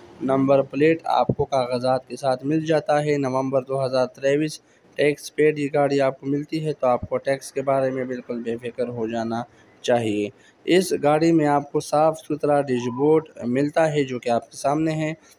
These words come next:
एलसीडी screen, back camera, heavy music system install हुआ मिलता है, जिससे आप नाते वगैरह सुन सकते हैं। पावर विंडो, पावर मिरर, पावर स्टीयरिंग के ऑप्शन देखने को मिलते हैं। वाटर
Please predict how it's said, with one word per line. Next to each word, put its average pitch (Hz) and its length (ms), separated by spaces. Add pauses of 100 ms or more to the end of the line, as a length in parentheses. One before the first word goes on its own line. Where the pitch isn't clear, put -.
(160)
एलसीडी 156 600
screen, 151 460
back 117 260
camera, 151 460
heavy 127 360
music 123 380
system - 420
install 123 460
हुआ 117 220
मिलता 117 340
है, 151 220 (460)
जिससे 131 300
आप 135 180
नाते 135 300
वगैरह 139 320
सुन 160 200
सकते 156 320
हैं। 156 220 (400)
पावर 160 440
विंडो, 156 420
पावर 147 460
मिरर, 147 440
पावर 135 320
स्टीयरिंग 147 500
के 127 120
ऑप्शन 127 380
देखने 120 320
को 135 160
मिलते 123 340
हैं। 113 300 (440)
वाटर 160 560